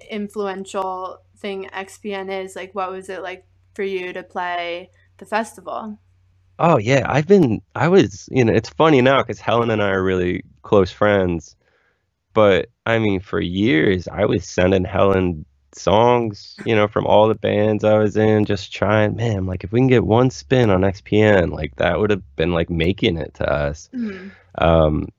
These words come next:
Speaker 2: so I do not take lightly, like, the fact that they have been such a champion for me. They're amazing people. It's amazing station. I love, like, going down and seeing, like, the growth of the station and, you know, it's member supported, and it's just like,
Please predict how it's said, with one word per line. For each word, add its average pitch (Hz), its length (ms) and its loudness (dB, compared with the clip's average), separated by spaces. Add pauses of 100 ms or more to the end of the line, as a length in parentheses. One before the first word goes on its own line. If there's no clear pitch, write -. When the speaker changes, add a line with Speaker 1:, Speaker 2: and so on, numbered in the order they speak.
Speaker 2:
so - 280 0
I 85 180 2
do 87 160 -6
not 80 380 -4
take 82 260 -8
lightly, 82 400 -4
like, - 300 -10
the - 80 -4
fact 76 420 -2
that - 180 -6
they 76 120 0
have 76 180 -4
been 71 200 -8
such - 280 -4
a 69 60 -6
champion 73 520 -6
for - 200 -8
me. 76 240 -2
They're 76 440 2 (200)
amazing 78 540 4
people. 76 340 2
It's - 160 -4
amazing 80 680 4 (500)
station. 90 760 2
I 82 100 2
love, 80 440 2
like, 78 200 0
going 82 260 4
down 80 320 2
and 76 140 -4
seeing, 78 380 -2
like, 71 320 -6
the 82 140 -2
growth 87 400 4
of 82 80 2
the 80 80 -2
station 80 540 -2
and, 78 220 -2 (360)
you 90 120 -2
know, 78 220 2
it's 78 200 -6
member 80 220 0
supported, 87 640 2
and 76 140 0
it's - 100 -12
just - 280 -4
like, - 180 -2